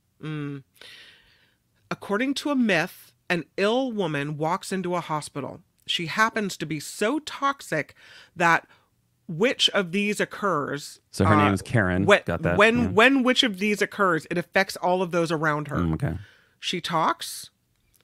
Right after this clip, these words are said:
Speaker 1: she has blood drawn, she explodes, or she melts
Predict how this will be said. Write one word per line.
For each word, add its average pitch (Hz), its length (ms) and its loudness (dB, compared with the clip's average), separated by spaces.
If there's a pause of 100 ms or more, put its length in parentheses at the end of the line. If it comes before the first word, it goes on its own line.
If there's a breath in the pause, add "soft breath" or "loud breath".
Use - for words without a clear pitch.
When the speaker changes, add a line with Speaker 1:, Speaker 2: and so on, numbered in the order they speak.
Speaker 1:
she - 180 -4
has 165 140 0
blood 170 300 2
drawn, 208 440 2 (200)
she - 240 -2
explodes, 180 840 0 (280 soft breath)
or 160 120 -4
she 156 200 -4
melts 151 680 -4